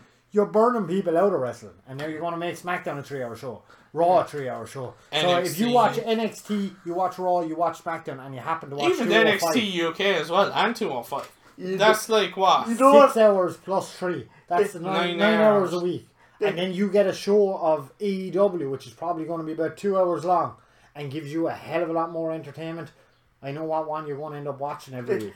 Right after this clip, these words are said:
Speaker 3: they think we don't have any fucking life at all.
Speaker 1: Well, that's the thing.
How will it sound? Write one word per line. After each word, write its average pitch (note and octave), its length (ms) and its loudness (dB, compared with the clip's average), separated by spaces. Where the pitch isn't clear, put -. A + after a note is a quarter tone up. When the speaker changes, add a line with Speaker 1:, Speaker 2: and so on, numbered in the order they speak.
Speaker 3:
they A#3+ 200 4
think A3+ 360 -2
we A#3 140 -4
don't A#3+ 280 8
have A#3+ 320 8
any A#3 120 -4
fucking A#3 400 -6
life A3+ 440 0
at G#3+ 80 -2
all. A3+ 200 2
Speaker 1:
Well, G3+ 100 6
that's B3+ 240 2
the D4 100 -8
thing. G3+ 360 0